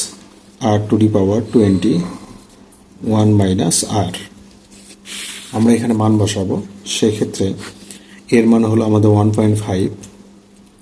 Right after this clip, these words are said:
ওয়ান মাইনাস আর এর মান হলো হাফ, এর পাওয়ার হলো টোয়েন্টি,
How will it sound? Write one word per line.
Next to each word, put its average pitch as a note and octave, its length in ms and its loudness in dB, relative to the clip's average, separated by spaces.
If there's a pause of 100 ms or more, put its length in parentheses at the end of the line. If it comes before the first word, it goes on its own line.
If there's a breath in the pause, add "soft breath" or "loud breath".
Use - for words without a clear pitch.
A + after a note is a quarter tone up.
(800)
ওয়ান A2 160 4
মাইনাস G#2+ 400 4
আর G#2+ 140 -2
এর G#2+ 80 2
মান G#2+ 200 2
হলো G#2+ 200 2
হাফ, G2+ 520 -4
এর G#2+ 140 0 (120)
পাওয়ার G#2 260 0
হলো G#2+ 300 2
টোয়েন্টি, G#2 460 0